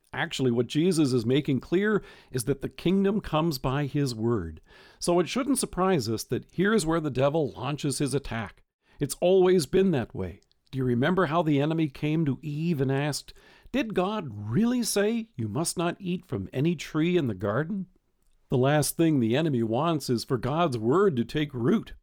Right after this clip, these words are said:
The last thing he wants is for you and me to actually understand it. So think how hard the enemy works to make your mind drift <laughs> during the sermon on a Sunday morning. Think of how tempting it is to read a verse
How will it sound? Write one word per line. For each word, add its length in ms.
The 100
last 340
thing 160
he 100
wants 480
is 160
for 140
you 240
and 80
me 140
to 180
actually 420
understand 680
it. 80
So 220
think 260
how 220
hard 320
the 160
enemy 340
works 420
to 160
make 300
your 80
mind 380
drift 540
<laughs> 40
during 300
the 100
sermon 460
on 120
a 60
Sunday 360
morning. 440
Think 160
of 100
how 160
tempting 440
it 100
is 180
to 100
read 280
a 60
verse 420